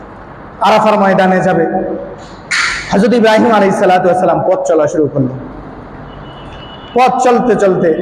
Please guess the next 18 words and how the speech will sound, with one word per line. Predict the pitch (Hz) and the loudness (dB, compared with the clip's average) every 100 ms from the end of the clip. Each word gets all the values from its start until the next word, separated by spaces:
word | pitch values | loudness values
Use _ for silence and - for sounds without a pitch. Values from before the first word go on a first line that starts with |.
| 185 - - - - - - | -2 -2 -6 -10 -12 -12 -4
এই | 208 233 226 202 | 0 4 4 4
মেনার | 185 214 233 220 262 233 180 | 2 2 4 4 4 4 2
জামারাতে, | 208 202 233 262 - 160 - 190 | 2 4 4 4 2 2 0 0
মেনার | 214 226 247 277 | 2 2 2 2
কাছে | 240 220 | 2 2
যাওয়ার | 208 208 202 | 4 4 2
পরে | 202 185 | 2 2
শয়তান | 175 208 - 196 | 2 2 2 2
হযরত | 185 175 185 | 2 2 2
ইব্রাহিম | 180 175 180 - | 4 4 2 2
আলাইহিস | 170 160 | 0 0
সালামকে | 175 170 170 165 | 0 0 -2 -2
তিনবার | 220 175 165 175 175 | 0 2 2 0 0
ধোঁকা | 165 170 | 0 -2
দিছে। | 151 - - - - - - - | -4 -8 -12 -16 -18 -18 -16 -2
কয়বার | 202 214 220 196 | 2 4 4 4
ধোঁকা | 202 220 | 4 2
দিছে? | 214 240 214 - 208 | 2 2 2 0 -2